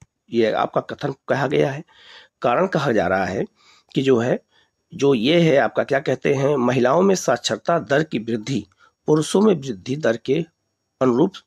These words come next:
सम गति नहीं रही है। तो इसका जो आंसर हो वो क्या हो जाएगा, तो इसका आंसर हो जाएगा बी। मतलब ए, मतलब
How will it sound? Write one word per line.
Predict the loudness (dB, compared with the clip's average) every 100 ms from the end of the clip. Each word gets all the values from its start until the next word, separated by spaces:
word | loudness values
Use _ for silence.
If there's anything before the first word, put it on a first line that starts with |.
| _ _
सम | -4 0 2 0 _ _
गति | -4 -2 -2
नहीं | -2 -2 -6
रही | -8 -8
है। | -10 -14 -20 _ _
तो | -4
इसका | -4 0 0
जो | 0
आंसर | -2 -2 -2 0
हो | 0 -4 _ -2
वो | 0 0
क्या | 0
हो | 0 0
जाएगा, | -2 -2 -2
तो | -4 -8 -8
इसका | -6 -2 0
आंसर | 0 -2
हो | -4
जाएगा | -2 -2 -2 -4 _ _ -16
बी। | -16 -6 -6 -6 -14 _ _ _ -4
मतलब | 0 -2 -2 0
ए, | 4 4 0 _ _ _ _ _ _ -2
मतलब | 0 -2